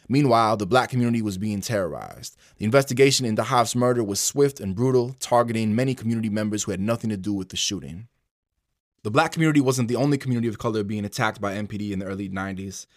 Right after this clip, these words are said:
Brutality against Native people was also frequent and horrifying. In one case, two passed-out Native men were taken on a quote-unquote rough ride in a squad car's trunk in nineteen ninety-three, and in another case, the same year,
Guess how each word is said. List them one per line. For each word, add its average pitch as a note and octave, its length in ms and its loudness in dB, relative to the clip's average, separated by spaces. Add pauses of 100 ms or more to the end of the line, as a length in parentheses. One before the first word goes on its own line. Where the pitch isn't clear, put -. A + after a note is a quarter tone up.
(120)
Brutality C3+ 400 4
against A#2+ 220 -4
Native C3+ 280 2
people G#2 420 -6
was F#2+ 220 -8
also B2+ 280 0
frequent C3+ 440 -4
and G#2 120 -8
horrifying. G2 580 -6 (600)
In A2+ 100 -6
one D#3 200 4
case, C#3+ 280 2
two E3+ 240 -4
passed-out C3+ 560 0
Native B2+ 300 0
men A2+ 220 -2
were A2 100 -6
taken B2+ 320 -2
on G#2 160 -2
a G#2 40 -6
quote-unquote A#2+ 540 0
rough B2 240 0
ride G#2 460 0
in F2 80 -8
a G2+ 60 -6
squad A2+ 360 2
car's A#2 260 -2
trunk A2+ 300 -2
in G2 80 -6
nineteen A2 260 -6
ninety-three, G#2 640 -6 (300)
and G#2 100 -8
in G#2 80 -2
another C3+ 300 4
case, B2 340 0
the G#2+ 120 -8
same B2+ 320 0
year, G#2+ 260 -2